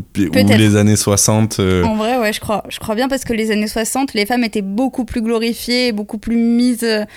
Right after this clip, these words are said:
Speaker 2: euh, sur un piédestal que les femmes dans les années deux mille, hein.
Speaker 1: Hmm.
Speaker 2: Il y a, il y a un vrai truc, mais du coup, en fait, on a regardé ce film-là, et il y a beaucoup de scènes que moi, par exemple, en tant que femme, je pense que j'aurais réalisé vraiment différemment, juste en tant que femme,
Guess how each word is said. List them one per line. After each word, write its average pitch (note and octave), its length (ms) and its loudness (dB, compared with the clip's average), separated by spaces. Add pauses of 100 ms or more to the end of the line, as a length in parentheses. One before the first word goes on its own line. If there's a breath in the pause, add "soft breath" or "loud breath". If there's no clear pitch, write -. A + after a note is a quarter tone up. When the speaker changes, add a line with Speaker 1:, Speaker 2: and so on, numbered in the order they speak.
(500 loud breath)
Speaker 2:
euh, G#3 160 0
sur - 180 -2
un F#3+ 80 0
piédestal B3 800 -2
que C4 120 -2
les B3 200 0
femmes A#3+ 240 0
dans A3+ 80 0
les A3 160 0
années G3 160 0
deux G#3+ 120 0
mille, G#3+ 180 0
hein. F3+ 100 -4 (100)
Speaker 1:
Hmm. A2+ 380 4
Speaker 2:
Il G#2 40 4
y G#2+ 40 2
a, G#2 60 2
il G2+ 60 -6
y A3 40 0
a G#3+ 80 0
un A3+ 80 0
vrai A#3+ 220 0
truc, E4 260 -4
mais B3+ 140 0
du A3 160 -2
coup, E4+ 180 -2
en B3 140 2
fait, D4+ 180 -2
on B3+ 80 2
a G#3+ 60 0
regardé C4 320 0
ce - 100 -4
film-là, A3+ 400 0 (480 loud breath)
et A3+ 60 0
il A3 40 -2
y A3+ 60 4
a A3+ 60 2
beaucoup C#4+ 240 -4
de - 80 -10
scènes C4+ 440 0
que A3 380 0
moi, A#3 320 0
par B3 160 -2
exemple, A#3+ 380 -2
en A3+ 60 -4
tant G#3+ 200 -4
que G3+ 60 -16
femme, C#4+ 320 0
je - 80 -10
pense C4 160 -4
que C4+ 100 -4
j'aurais G#3+ 320 0
réalisé A3+ 460 0
vraiment A#3 440 0
différemment, A#3 680 -2
juste B3 420 -4
en A#3 120 -2
tant A#3 180 -4
que A3 60 -8
femme, G#3 340 -2